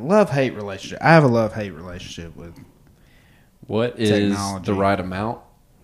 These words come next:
Speaker 2: of
Speaker 1: Mm-hmm.
Speaker 2: technology to have with you to,
Speaker 1: Mm-hmm.
Speaker 2: so that it doesn't detract from the experience?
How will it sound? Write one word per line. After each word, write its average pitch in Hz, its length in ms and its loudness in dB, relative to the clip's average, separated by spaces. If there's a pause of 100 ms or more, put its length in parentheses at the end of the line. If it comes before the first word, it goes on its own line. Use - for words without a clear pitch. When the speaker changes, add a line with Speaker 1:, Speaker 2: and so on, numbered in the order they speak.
(100)
Speaker 2:
of 120 80 -10
Speaker 1:
Mm-hmm. 104 60 -8
Speaker 2:
technology 120 560 0
to 120 80 0
have 120 220 2
with 120 200 -2
you 123 140 -4
to, 95 520 -12
Speaker 1:
Mm-hmm. 92 200 -4
Speaker 2:
so 98 200 -6
that 98 120 -4
it 92 80 -10
doesn't 95 300 -4
detract 101 500 -4
from 98 720 -4
the 104 80 -8
experience? 113 760 -4